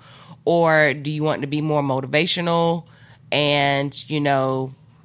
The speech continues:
show different exercises that's helpful? You have to figure out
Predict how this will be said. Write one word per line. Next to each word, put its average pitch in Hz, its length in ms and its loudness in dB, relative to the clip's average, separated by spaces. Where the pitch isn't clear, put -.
show 147 480 0
different 135 420 -6
exercises 156 640 -2
that's 131 140 -6
helpful? 180 360 -2
You 185 180 -4
have 185 140 0
to 147 80 -14
figure 160 360 0
out 147 320 2